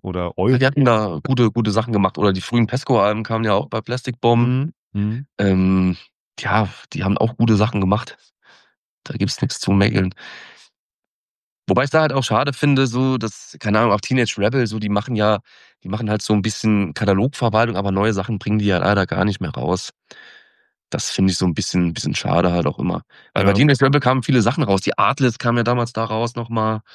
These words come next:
Speaker 1: Die Tanzparty Deutschland, ne?
Speaker 2: Genau,
Speaker 1: Ja.
Speaker 2: die kam raus. Oder die ganzen Lokalmatadore-Sachen so, da kann ich
Speaker 1: Ja.
Speaker 2: mich ja reinlegen, ne? Weil
Speaker 1: Ja. <laughs>
Speaker 2: so,
Speaker 1: Ja.
Speaker 2: ich, ich, ich war auch wie Ecke, äh, Anfang des Jahres auf einem der Lokalmatadore-Abschiedskonzerte in Essen.
Speaker 1: Mhm.
Speaker 2: Das war halt wirklich, äh,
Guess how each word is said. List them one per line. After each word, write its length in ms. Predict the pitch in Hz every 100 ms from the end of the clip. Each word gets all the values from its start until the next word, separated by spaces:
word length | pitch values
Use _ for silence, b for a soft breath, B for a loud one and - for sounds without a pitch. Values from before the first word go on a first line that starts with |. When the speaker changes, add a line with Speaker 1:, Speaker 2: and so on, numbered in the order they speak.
| B
Speaker 1:
Die 260 | 101 95 92
Tanzparty 460 | 120 127 - 101 95
Deutschland, 360 | 117 - 82
ne? 160 | 98 156 _ -
Speaker 2:
Genau, 400 | 101 101 98 98 -
Speaker 1:
Ja. 140 | 90
Speaker 2:
die 60 | 120
kam 240 | - 107
raus. 400 | 101 104 117 117
Oder 160 | 95 101
die 80 | 101
ganzen 280 | 110 120 117
Lokalmatadore-Sachen 1300 | 101 98 123 120 123 113 123 127 113 110 120 127
so, 220 | 110 117 113
da 100 | 98
kann 200 | 110 120
ich 60 |
Speaker 1:
Ja. 40 | 95
Speaker 2:
mich 100 | 104
ja 80 | 95
reinlegen, 680 | 101 117 123 92 90 90
ne? 220 | 90 113 107
Weil 320 | 95 98 95 - -
Speaker 1:
Ja. 80 | 202
<laughs> 240 | - 117 -
Speaker 2:
so, 240 | - 98
Speaker 1:
Ja. 120 | 101
Speaker 2:
ich, 200 | 101 - -
ich, 240 | 78 - B B B B
ich 160 | - -
war 140 | 95
auch 180 | 117 -
wie 80 | 107
Ecke, 640 | 104 131 113 104 101 101
äh, 40 | -
Anfang 200 | 107 107
des 100 | 98
Jahres 240 | 107 107
auf 140 | 101
einem 180 | 107 107
der 300 | 101 101 98
Lokalmatadore-Abschiedskonzerte 1400 | 95 - 107 110 104 107 - - 120 - 120 - 120 117
in 140 | 117
Essen. 400 | - - 135 123 117 B
Speaker 1:
Mhm. 320 | 104 101 113
Speaker 2:
Das 220 | - 95 -
war 140 | 87
halt 120 | 87
wirklich, 420 | 95 95 107 -
äh, 280 | 90 95 95